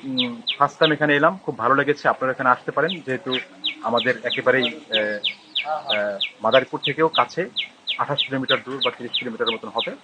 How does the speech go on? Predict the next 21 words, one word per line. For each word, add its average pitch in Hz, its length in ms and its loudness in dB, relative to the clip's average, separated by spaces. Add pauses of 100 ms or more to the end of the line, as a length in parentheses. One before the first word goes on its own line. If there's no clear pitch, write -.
(340)
এখানে 147 260 0
এলে, 165 320 4
আহ, 156 280 -2 (760)
জমিদার 147 360 8
বাড়িটি 139 560 2
খুব - 200 -10
সুন্দর 151 260 0
এবং 131 260 0 (220)
সাজানো 120 260 0
গোছানো 123 320 -2
পরিবেশ, 117 380 -4 (560)
আহ, 113 180 2
পরিচ্ছন্ন, 123 340 -2
খুবই 160 220 0
সুন্দর। 170 280 2 (460)
এখানে 117 260 0
আপনারা 113 260 0
আসবেন। 107 340 -2
ধন্যবাদ। 110 320 -2 (180)
আসসালামু 107 340 -2
আলাইকুম। - 200 -10